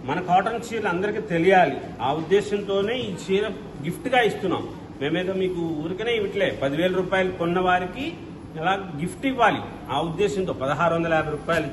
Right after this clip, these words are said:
చీర, అది ప్యూర్ కాటన్, మెర్సరైజ్డ్ కూంబుడు యారంతో వస్తుంది ఆ శారీ. చిల్లపల్లి హ్యాండ్లూమ్స్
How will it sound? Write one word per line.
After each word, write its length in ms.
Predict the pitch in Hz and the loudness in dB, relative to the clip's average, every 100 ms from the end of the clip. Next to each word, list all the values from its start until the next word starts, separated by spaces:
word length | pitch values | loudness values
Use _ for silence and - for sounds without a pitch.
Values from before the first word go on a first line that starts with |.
| - | -2
చీర, 220 | 180 190 | 2 2
అది 180 | 175 190 - - - - - | 2 -2 -10 -14 -14 -14 -6
ప్యూర్ 220 | 175 208 185 - | -2 0 0 4
కాటన్, 380 | 175 180 170 123 - | 4 6 0 -2 -4
మెర్సరైజ్డ్ 680 | 139 143 185 185 185 170 160 - | -4 -2 0 2 4 2 -2 -2
కూంబుడు 300 | 175 175 165 | 0 2 4
యారంతో 400 | 156 160 156 196 | 4 2 0 0
వస్తుంది 360 | 170 - 156 | 0 -2 -2
ఆ 80 | 131 113 | -2 0
శారీ. 240 | 127 135 123 - - - - - | 2 2 0 -10 -14 -16 -12 -6
చిల్లపల్లి 460 | 170 190 190 185 | -2 -2 -2 -2
హ్యాండ్లూమ్స్ 580 | 170 175 175 170 147 | 0 0 2 0 0